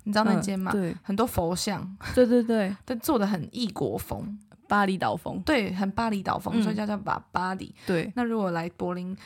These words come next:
Speaker 1: 想要放松的人，我很推荐去那边。那边的话就是几乎是全裸，就是每个人都很多全裸。
Speaker 2: 哦，
Speaker 1: 对，
Speaker 2: 你去过了吗？
Speaker 1: 没有，我没有。
Speaker 2: 哦，哦，哦。
Speaker 1: 对，那边就是你，我像我很多朋友都会去。
Speaker 2: 嗯，
Speaker 1: 像我，
Speaker 2: 哦。
Speaker 1: 对，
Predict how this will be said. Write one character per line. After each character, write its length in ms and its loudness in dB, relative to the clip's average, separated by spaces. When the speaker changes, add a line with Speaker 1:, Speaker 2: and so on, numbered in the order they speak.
Speaker 1:
想 160 -4
要 60 0
放 200 0
松 160 -4
的 60 -4
人， 100 -6
我 60 -2
很 140 -2
推 200 0
荐 180 -4
去 140 -4
那 100 -2
边。 240 -4
那 60 0
边 160 0
的 80 0
话 100 0
就 80 -4
是 220 -2
几 180 -2
乎 80 2
是 100 4
全 320 -6
裸， 260 -10
就 80 -6
是 80 0
每 180 -2
个 140 -6
人 60 -6
都 120 -4
很 80 -4
多 160 -4
全 260 -6
裸。 200 -6
Speaker 2:
哦， 840 -2
Speaker 1:
对， 80 -2
Speaker 2:
你 60 0
去 160 2
过 220 4
了 80 2
吗？ 220 -2
Speaker 1:
没 80 -4
有， 20 0
我 20 -2
没 260 -2
有。 100 -4
Speaker 2:
哦， 120 -8
哦， 260 0
哦。 180 -8
Speaker 1:
对， 160 -2
那 120 2
边 180 2
就 140 -2
是 140 0
你， 440 -6
我 160 0
像 180 2
我 120 2
很 100 0
多 100 0
朋 120 2
友 100 -4
都 120 -8
会 100 -10
去。 280 -16
Speaker 2:
嗯， 360 6
Speaker 1:
像 160 0
我， 40 6
Speaker 2:
哦。 240 2
Speaker 1:
对， 120 0